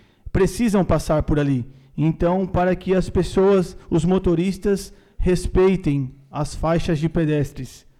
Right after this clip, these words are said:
é, e também respeitem os limites de velocidade. Se tá, se foi limitado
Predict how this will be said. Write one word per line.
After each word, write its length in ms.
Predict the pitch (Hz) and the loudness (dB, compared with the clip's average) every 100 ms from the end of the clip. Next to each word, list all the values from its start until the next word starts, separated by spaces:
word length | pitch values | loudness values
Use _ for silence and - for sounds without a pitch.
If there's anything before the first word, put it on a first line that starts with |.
| - _ _ _ - | -20 _ _ _ -8
é, 380 | 135 147 147 147 | -2 0 0 0
e 80 | 165 | 0
também 320 | 185 175 196 | 0 2 2
respeitem 720 | 190 190 - 180 196 196 202 | 2 2 0 0 0 0 0
os 120 | 202 170 | 2 0
limites 480 | 180 175 185 196 | 0 -2 -2 -6
de 100 | 175 | -4
velocidade. 800 | 185 196 190 220 160 147 135 127 - _ _ _ _ | -2 0 -2 -4 -4 -4 -4 -8 -14 _ _ _ _
Se 180 | - 170 | -8 -6
tá, 680 | 165 165 180 180 165 - - | -2 0 2 2 0 -4 -14
se 160 | - 170 | -6 -4
foi 220 | - 185 | 0 0
limitado 840 | 185 175 - 156 160 151 151 | 2 -2 -2 0 0 -2 -4